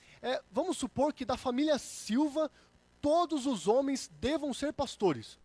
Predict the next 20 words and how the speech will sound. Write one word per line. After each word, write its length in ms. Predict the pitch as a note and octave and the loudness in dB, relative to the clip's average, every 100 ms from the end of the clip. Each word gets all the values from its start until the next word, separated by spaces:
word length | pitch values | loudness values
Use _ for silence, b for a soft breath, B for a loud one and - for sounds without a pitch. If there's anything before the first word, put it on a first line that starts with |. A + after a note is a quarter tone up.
| _ | _
Todos 240 | - F4 C4+ | -4 -2 -2
os 140 | A3 | -2
homens 220 | B3+ C4+ | -2 -2
da 120 | G#3+ A3 | -4 -4
família 360 | G#3+ D4+ D#4+ | -2 0 0
Silva 400 | - C4+ C#4+ C#4 b b | -2 -2 -2 -4 b b
devam 320 | F3 A#3+ A3+ | -4 -2 -2
ser 180 | G#3+ G#3 | -2 -4
pastores. 580 | G#3 F#3+ - C3+ A2+ - b b - | -2 -6 -6 -10 -10 -20 b b -4
Aí 100 | A#3 | -2
chega 280 | - C#4 A#3+ | 0 2 2
lá, 200 | A3+ C4+ | 2 0
quando, 440 | B3+ A#3 B3 F3 b b - | -2 -2 -2 -4 b b -2
quando 280 | A#3+ B3+ | 0 0
José 380 | G#3+ A#3 D3+ C4 | 2 2 4 4
da 120 | C#4 A#3 | 4 0
Silva 340 | - C4 A#3+ | 0 0 0
completa 500 | - G#3+ G#3 G#3+ G#3+ | 0 -2 0 0 -2
trinta 300 | G#3+ C4+ D4+ | -6 -4 -2
anos, 440 | A3+ C4 E4+ - | 0 0 0 -4